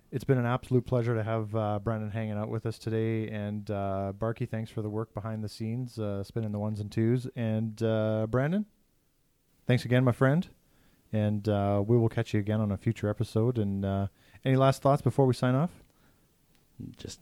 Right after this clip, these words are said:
Speaker 2: excited to, to be here. It's always great to be able to come into the city, into our actual office, and to be able to do this.
Speaker 1: Absolutely. Here's to another great,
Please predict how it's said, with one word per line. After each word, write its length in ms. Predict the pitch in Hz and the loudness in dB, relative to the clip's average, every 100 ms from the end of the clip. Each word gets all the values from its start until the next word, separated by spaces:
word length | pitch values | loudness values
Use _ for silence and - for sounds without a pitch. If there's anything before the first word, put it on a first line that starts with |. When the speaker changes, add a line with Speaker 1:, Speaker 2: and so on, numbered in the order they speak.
| - | -16
Speaker 2:
excited 480 | - - 101 110 110 | -8 0 2 2 2
to, 380 | 113 110 110 101 | 2 4 2 -2
to 120 | 104 | -4
be 200 | 117 127 | 0 0
here. 180 | 139 135 | 2 0
It's 140 | 131 | 2
always 220 | 110 107 | 2 2
great 240 | 101 101 - | 0 -2 -2
to 60 | 92 | -4
be 60 | |
able 100 | 92 | -2
to 60 | 90 | -2
come 180 | 95 90 | -2 -2
into 180 | 90 | -4
the 100 | 90 | -6
city, 320 | 92 92 92 90 | -4 -4 -2 -2
into 220 | 90 90 | -4 -4
our 140 | 87 | -4
actual 340 | 87 92 - 82 | -4 -6 -6 -6
office, 540 | 85 92 107 113 - | -4 -4 -4 -6 -8
and 160 | 90 90 _ _ _ _ - | -12 -12 _ _ _ _ -10
to 80 | |
be 60 | 98 | -6
able 140 | 95 | -4
to 40 | 98 | -4
do 140 | 113 | -4
this. 260 | 113 95 - - | -4 -6 -12 -2
Speaker 1:
Absolutely. 600 | 113 - 113 110 107 92 _ _ | -2 0 2 2 0 -2 _ _
Here's 220 | - 139 | 4 6
to 100 | - | 6
another 200 | 135 131 | 4 4
great, 300 | 123 127 131 | 2 0 0